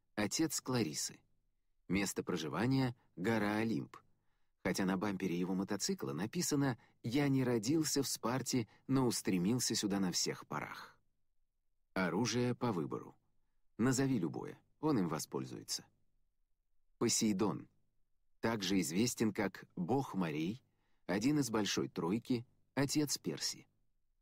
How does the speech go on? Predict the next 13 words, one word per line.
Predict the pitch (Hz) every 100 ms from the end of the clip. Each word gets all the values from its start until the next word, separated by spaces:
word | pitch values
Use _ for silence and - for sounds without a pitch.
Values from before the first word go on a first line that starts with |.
| _ _
Место | 92 107 - 92
проживания — | - 78 71 90 127 127 117 _ _ -
морские | 87 - - - 98
глубины. | 95 92 95 95 - - - _ _ _ _ _
Оружие | 127 127 131 90 69
по | - 76
выбору — | 123 135 135 127 _ _ _ -
трезубец. | 170 127 80 - - - _ _ _ _ _ _ _ _ _ _ _
Перси | - 131 131 - 117
Джексон. | 92 107 90 - - - _ _ _ _ _ _ _
Также | 135 151 139 139
известен | 101 113 131 - 113
как | 113 101 -